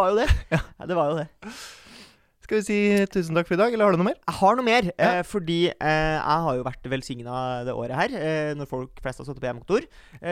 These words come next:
Speaker 1: så har jo jeg fått, eh, vært en del ute på jobb i felten.
Speaker 2: Ja, mens
Speaker 1: Eh,
Speaker 2: alle andre tar, eh, ansvar og prøver å ikke spre pandemi, så gir jo dere i T V-bransjen, eh, blindt faen.
Speaker 1: Det, det gjør vi,
Speaker 2: Ja.
Speaker 1: eh, og det jeg har vært skånet for i stor grad da, er jo,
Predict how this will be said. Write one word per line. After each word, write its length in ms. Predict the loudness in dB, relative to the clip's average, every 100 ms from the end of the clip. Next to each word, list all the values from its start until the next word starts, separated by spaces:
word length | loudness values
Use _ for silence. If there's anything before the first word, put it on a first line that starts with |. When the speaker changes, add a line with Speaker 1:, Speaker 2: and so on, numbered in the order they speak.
| 0
Speaker 1:
så 80 | 0
har 80 |
jo 140 | 2 2
jeg 300 | 2 -2 -6
fått, 240 | -10 -6 -6
eh, 140 | -6
vært 160 | -8 -10
en 80 | -10
del 140 | -8
ute 380 | -10 -8 -6 -6 -6 -6
på 140 | -6 -4 -4 -6
jobb 220 | -8 -8
i 60 | -8
felten. 320 | -8 -10 -14 -14 _ -4
Speaker 2:
Ja, 140 | -4
mens 320 | 0 0 2
Speaker 1:
Eh, 60 | 2
Speaker 2:
alle 160 | 2 2
andre 220 | 0 -4
tar, 400 | 0 2 2 0
eh, 220 | 0 0 0
ansvar 400 | -2 0 0 0 -4
og 220 | -6 -6
prøver 180 | -2 -2
å 80 | -4 -6
ikke 100 | -8
spre 220 | -6 -6
pandemi, 400 | -6 -4 -4 -6
så 400 | -6 -6 -4 -4
gir 160 | -4 -2
jo 80 |
dere 400 | -4 -4 -4 -4
i 80 | -4
T 140 | -2 -2
V-bransjen, 400 | -2 -6 -6 -6 -6
eh, 180 | -6 -6
blindt 420 | -8 -8 -6 -6
faen. 220 | -8 -10 -12 _
Speaker 1:
Det, 220 | 2 2 4 2 0 0 0
det 80 | 2 4
gjør 60 | 4
vi, 80 | 0 0
Speaker 2:
Ja. 80 | 2
Speaker 1:
eh, 460 | 4 4 4 2 2
og 680 | 2 4 6 6 4 2
det 60 | 4
jeg 80 | 4
har 120 | 2
vært 100 | -2
skånet 560 | -4 0 0 0 -4 -2
for 140 | -4
i 220 | -4 -8 -8
stor 240 | -6 -2
grad 180 | -2 -2
da, 200 | -4 -6 -12 -20 -16
er 280 | -8 -4 -4
jo, 240 | -4 -4